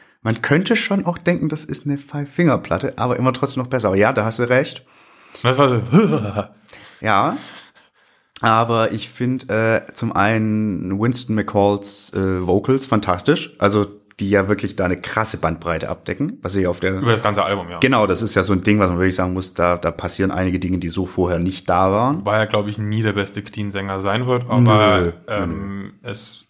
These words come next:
Speaker 2: äh, erfüllt seinen Zweck sehr gut und es hat wirklich eine große Band-, Bandbreite.
Speaker 1: Genau,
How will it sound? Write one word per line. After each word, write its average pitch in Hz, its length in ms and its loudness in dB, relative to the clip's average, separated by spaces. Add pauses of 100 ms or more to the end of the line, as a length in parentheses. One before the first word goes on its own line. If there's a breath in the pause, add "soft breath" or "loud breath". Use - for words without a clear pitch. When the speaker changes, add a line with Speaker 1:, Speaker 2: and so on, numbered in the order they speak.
Speaker 2:
äh, - 60 -12
erfüllt 110 460 -4
seinen 101 180 0
Zweck 120 260 0
sehr 117 160 4
gut 110 260 -4
und 110 80 -6
es 101 140 -4
hat 101 180 -6
wirklich 95 160 -8
eine 98 80 -8
große 98 240 -6
Band-, 98 340 -6
Bandbreite. 95 460 -6 (680 soft breath)
Speaker 1:
Genau, 87 440 2